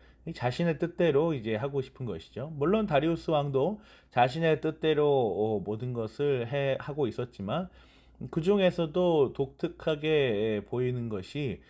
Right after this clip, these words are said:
이전 세대의 관습들과 제도들, 그리고 무엇보다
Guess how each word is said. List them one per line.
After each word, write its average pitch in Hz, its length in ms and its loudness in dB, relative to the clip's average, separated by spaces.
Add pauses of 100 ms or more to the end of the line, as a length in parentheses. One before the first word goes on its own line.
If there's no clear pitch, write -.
(240)
이전 143 300 0
세대의 139 420 2
관습들과 120 800 -4
제도들, 104 720 -6
그리고 165 240 -4
무엇보다 160 600 0